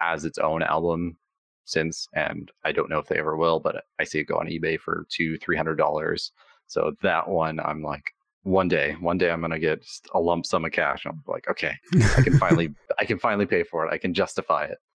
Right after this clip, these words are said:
Speaker 2: Who cares about responsibilities? We need this vinyl right now. <laughs>
Speaker 1: Oh, God, no. I, no. <laughs> I would lose my apartment and my girlfriend in one quick purchase. <laughs>
Speaker 2: Retirement fund. Save it for later on. <laughs>
Speaker 1: Yeah, exactly.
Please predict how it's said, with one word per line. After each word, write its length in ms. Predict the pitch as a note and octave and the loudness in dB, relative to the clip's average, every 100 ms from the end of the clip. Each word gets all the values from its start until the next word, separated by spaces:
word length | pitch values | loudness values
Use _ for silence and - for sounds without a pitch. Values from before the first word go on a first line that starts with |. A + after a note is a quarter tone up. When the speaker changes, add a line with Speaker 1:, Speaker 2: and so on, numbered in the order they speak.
| _ - | _ -4
Speaker 2:
Who 80 | - | 2
cares 240 | D3+ C3+ B2 | 6 6 6
about 180 | A#2+ | 4
responsibilities? 960 | G#2 - A2+ A2+ A#2+ A2+ C3+ C#3 B2+ - | 4 2 4 4 4 6 8 8 6 4
We 80 | C3 | 4
need 180 | C#3+ B2 | 6 6
this 160 | A2+ | 4
vinyl 340 | G2+ G#2 G#2+ F2+ | 4 0 0 2
right 180 | A2+ | 2
now. 400 | A#2+ A#2+ F2+ D2 - | 4 2 -2 -6 -6
<laughs> 100 | - | 2
Speaker 1:
Oh, 480 | G2+ C#3 F#3 F3 F3+ | 4 4 2 2 2
God, 380 | - - F#2 E2+ | 2 2 2 0
no. 360 | F2 F2 D#2+ D#2+ | -2 0 0 2
I, 140 | E2 E2 E2 _ _ - | 0 -2 -6 _ _ -2
no. 300 | F#2 D#2+ E2 | 2 2 2
<laughs> 20 | |
I 800 | - - C#3 A3+ - A3+ - G3 | 4 4 4 2 2 0 2 2
would 100 | F2 | 4
lose 180 | G#2 G#2+ | 4 4
my 140 | F#2+ | 2
apartment 420 | E2+ A#2 A#2 A2+ G2+ | 2 0 0 2 2
and 120 | F#2+ | 2
my 100 | G2 | 2
girlfriend 540 | F2+ E2+ G2 F2+ F2 | 2 0 2 0 0
in 220 | E2+ D#2+ | -2 0
one 180 | E2 F#2+ | 0 0
quick 220 | - F#2+ - | 0 -2 0
purchase. 480 | D#2 - - - - - | -2 -2 -4 -6 -6 -4
<laughs> 180 | B2+ - | 0 4
Speaker 2:
Retirement 480 | C#3 C#3 F3 F3+ D#3 | 4 6 6 6 6
fund. 260 | - A#2+ G2+ | 4 2 4
Save 180 | C#3+ | 4
it 80 | D3+ | 6
for 100 | D3+ | 6
later 260 | D3+ D3+ D3+ | 6 6 6
on. 360 | C#3+ A#2 F#2+ D#2+ | 6 4 2 -2
<laughs> 1080 | - - - D#3 - G3 - G3+ - - - | -6 -10 2 2 4 0 2 0 0 -4 0
Speaker 1:
Yeah, 300 | A2+ G#2 - | 2 4 2
exactly. 640 | F#2 - G#2+ - F2 F#2 | 0 0 0 0 -2 -2